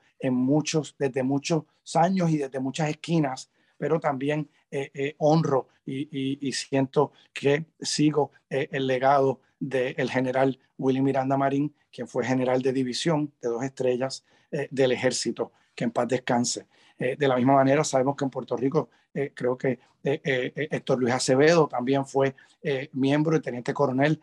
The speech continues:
del ejército y fue alcalde de San Juan. Así que si uno es miembro de la Guardia Nacional, puede participar en actividades políticas,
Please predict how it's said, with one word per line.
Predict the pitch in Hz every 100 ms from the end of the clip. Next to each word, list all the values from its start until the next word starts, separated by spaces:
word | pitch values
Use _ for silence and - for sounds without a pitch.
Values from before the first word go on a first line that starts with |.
| _ -
del | 160 180
ejército | 170 160 220 262 262
y | 185
fue | - 147
alcalde | 135 139 139 135
de | 131
San | 127 113
Juan. | 143 143 - _ - _
Así | - 226
que | 226 180 _ _ _ _ - - -
si | - - 151
uno | 160 185
es | 190 196 - _ _ -
miembro | 165 185 185
de | 180
la | 165
Guardia | 170 170
Nacional, | 175 - 170 175 175
puede | 160 156 165
participar | 170 160 165 180 160 160
en | 160
actividades | 156 - 147 156 156
políticas, | - 165 160 190 196